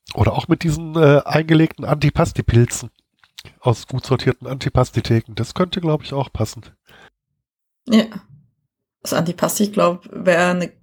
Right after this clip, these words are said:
Speaker 2: ist ein sehr guter Gegenspieler, Mitspieler, um so ein bisschen eine Gegengeschmacksnote zu haben, zur Süße.
Speaker 1: Ja, das könnte auf jeden Fall passen.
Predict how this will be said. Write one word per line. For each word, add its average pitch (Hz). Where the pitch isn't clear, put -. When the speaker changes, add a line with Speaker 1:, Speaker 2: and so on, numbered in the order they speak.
Speaker 2:
ist 185
ein -
sehr 185
guter 190
Gegenspieler, 208
Mitspieler, 208
um 196
so 196
ein 185
bisschen 202
eine 208
Gegengeschmacksnote 185
zu 180
haben, 170
zur -
Süße. 190
Speaker 1:
Ja, 127
das -
könnte 151
auf 135
jeden 143
Fall 147
passen. 104